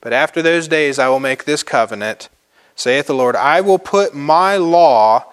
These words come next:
in their inward parts," the Jewish people, "and write in their hearts, and will be their God." He's not right now, only to those that are saved and trusting Jesus.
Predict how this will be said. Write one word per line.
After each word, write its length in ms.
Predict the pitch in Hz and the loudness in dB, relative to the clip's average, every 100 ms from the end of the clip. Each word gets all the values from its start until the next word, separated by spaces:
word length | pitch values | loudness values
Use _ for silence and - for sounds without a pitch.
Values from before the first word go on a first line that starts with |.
| - _ _ | -20 _ _
in 220 | 139 131 120 | -10 -10 -4
their 400 | 151 175 190 165 | 0 2 2 0
inward 500 | 180 175 165 165 156 | -2 -2 0 0 0
parts," 400 | 156 127 104 - | 0 0 -2 -12
the 140 | 127 | -14
Jewish 420 | 117 143 156 151 | -8 -4 -4 -4
people, 480 | - 131 - - - _ _ _ _ _ _ _ _ _ 135 | -6 -8 -8 -14 -16 _ _ _ _ _ _ _ _ _ -10
"and 240 | 135 135 | -6 0
write 360 | 151 170 196 156 | 2 2 0 -4
in 200 | 151 131 | -8 -4
their 340 | 151 175 202 | -2 0 0
hearts, 1160 | 196 - 180 143 107 92 - - - - - - _ _ _ _ _ _ _ | -2 0 4 4 2 -4 -10 -10 -8 -10 -12 -18 _ _ _ _ _ _ _
and 220 | 139 131 | -6 -2
will 200 | 151 151 | 2 2
be 680 | 123 139 202 175 123 127 139 _ _ _ _ | 0 -2 -2 -2 -4 -8 -12 _ _ _ _
their 260 | 127 139 151 | -4 -2 -2
God." 600 | 139 139 113 90 117 - _ _ _ _ | 0 2 2 0 -2 -8 _ _ _ _
He's 200 | - 113 | -14 -10
not 240 | 117 123 107 | -4 -4 -2
right 220 | 135 147 | -4 -4
now, 400 | 139 120 110 123 _ _ _ _ _ _ _ | -6 -6 -4 -6 _ _ _ _ _ _ _
only 240 | 113 123 127 | -12 -10 -10
to 100 | 127 | -4
those 240 | 123 127 | -4 -4
that 100 | 123 | -6
are 120 | 120 113 | -6 -6
saved 460 | - 123 117 117 | -6 -4 -6 -8
and 140 | 107 104 | -16 -10
trusting 420 | 117 113 120 117 | -8 -8 -12 -14
Jesus. 480 | 117 104 101 98 | -12 -12 -14 -16